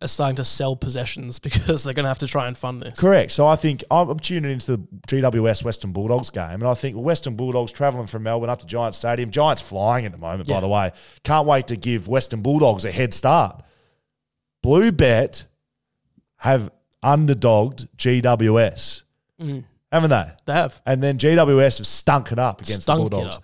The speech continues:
Speaker 2: So we should have had the Bulldogs. We should have won that leg as well.
Speaker 1: Yeah,
Speaker 2: We,
Speaker 1: okay.
Speaker 2: so let's say
Speaker 1: Blame,
Speaker 2: we're four from four.
Speaker 1: we're blaming Blue Bet?
Speaker 2: Four from four. We go into the last game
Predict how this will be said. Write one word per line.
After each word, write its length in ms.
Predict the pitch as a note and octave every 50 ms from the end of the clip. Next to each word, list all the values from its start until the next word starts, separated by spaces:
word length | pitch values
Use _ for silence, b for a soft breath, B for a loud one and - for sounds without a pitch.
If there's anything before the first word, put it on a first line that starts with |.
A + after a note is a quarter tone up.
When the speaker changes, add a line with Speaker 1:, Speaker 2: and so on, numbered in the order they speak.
| - G2 -
Speaker 2:
So 140 | - - B2
we 120 | C#3+ F#3
should 220 | G#3 - - D#3 D#3
have 100 | D3 C3+
had 120 | C#3 A#2+
the 60 | G#2+
Bulldogs. 380 | F2+ G2 G#2+ A2+ G2 F2 D#2+ -
We 100 | C3 C#3
should 220 | - - - C#3
have 120 | C#3 A#2 A2+
won 180 | B2+ B2 A#2+
that 160 | A#2 A2+ F#2+ D2
leg 160 | A2+ A2 F2+
as 100 | F#2+ F2 F2
well. 260 | G#2+ G2+ F2 D#2+ _ _ _ _ _ _
Speaker 1:
Yeah, 180 | - C#3+ C#3 C3+
Speaker 2:
We, 40 | C3
Speaker 1:
okay. 200 | C3 - B2 G#2+ - _ - G2+ A2+
Speaker 2:
so 120 | - C3+
let's 160 | B2+ C#3+ D3 C#3+
say 80 | D#3+ D3+
Speaker 1:
Blame, 100 | C#3 C3
Speaker 2:
we're 100 | B2 A#2+
four 220 | - - B2+ A#2
from 140 | G#2+ A2 G2+
four. 100 | - -
Speaker 1:
we're 100 | D3+ D3
blaming 360 | C#3 - D#3+ D#3 D#3+ D#3+ D#3 D3+
Blue 300 | C#3+ - - - D#3 D#3+
Bet? 220 | E3 G3 G#3+ -
Speaker 2:
Four 200 | - - C#3 C#3+
from 160 | C3 - B2+ G#2+
four. 280 | - - A#2+ A2+ G#2 G2
We 80 | G#2
go 220 | G2 G2 A2 A2 A2
into 200 | G#2+ G2 - G2+
the 120 | G2 G2
last 340 | F#2+ F#2+ F#2+ G2 F#2+ - -
game 140 | G#2 F#2